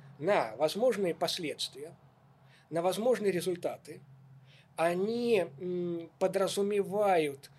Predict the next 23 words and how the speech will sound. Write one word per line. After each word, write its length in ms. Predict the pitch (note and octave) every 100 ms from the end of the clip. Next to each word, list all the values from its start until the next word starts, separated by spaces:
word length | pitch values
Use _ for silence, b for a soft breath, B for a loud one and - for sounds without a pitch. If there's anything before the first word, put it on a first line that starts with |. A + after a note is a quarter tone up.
| b
какие 300 | - F3 G#3
ресурсы 480 | F#3+ E3+ D#3+ C3 D#3+
вы 100 | D#3+
можете 320 | E3+ E3 E3+
затратить, 600 | D#3 E3+ F3 E3 F#3 - - _
сколько, 680 | - - G#3 C#3 - C#3+ F3 _ _ _ _ _ _ _ b b b
и, 340 | G3 G3+ - _ _
а, 380 | D3+ C#3+ C#3 C3 C3 C3+ - _ _ - -
в 140 | -
чём, 320 | - G3 B3 A#3
собственно 380 | F3 F3+ F3
говоря, 280 | C3+ C3+ D#3+
вы 160 | B2+ D#3+
хотите, 640 | - B2+ D#3 D3+ E3 D3 b b -
а, 300 | B2 A#2+ A#2+ _ _ - _ _ -
где 200 | - D3+
у 40 | D3+
вас 140 | C3+
граница, 460 | A#2+ A#2+ C3+ - - _ _ _
где 220 | - C3+ F3+
вы 120 | E3+
должны 280 | D#3+ D#3 E3+
остановиться, 680 | - D#3 D3 D#3+ D3 -